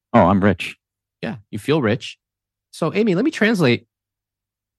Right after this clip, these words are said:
Speaker 2: for Gabby. Gabby grew up with a dad who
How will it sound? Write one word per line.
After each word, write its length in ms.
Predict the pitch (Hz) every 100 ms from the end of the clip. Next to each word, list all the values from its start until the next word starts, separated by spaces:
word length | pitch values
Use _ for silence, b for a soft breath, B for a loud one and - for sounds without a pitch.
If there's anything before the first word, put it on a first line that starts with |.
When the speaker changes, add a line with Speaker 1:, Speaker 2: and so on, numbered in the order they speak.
| _
Speaker 2:
for 600 | _ - - 160 156 143 -
Gabby. 380 | 110 147 156 - _ _ _ _ _ _ _ _ _ _ _ _ _ _ -
Gabby 500 | 127 143 165 175 - 123
grew 220 | 139 127
up 260 | 110 - _ _ _ _ _ _ 120
with 80 | 110
a 40 |
dad 340 | 98 117 127
who 240 | 117 107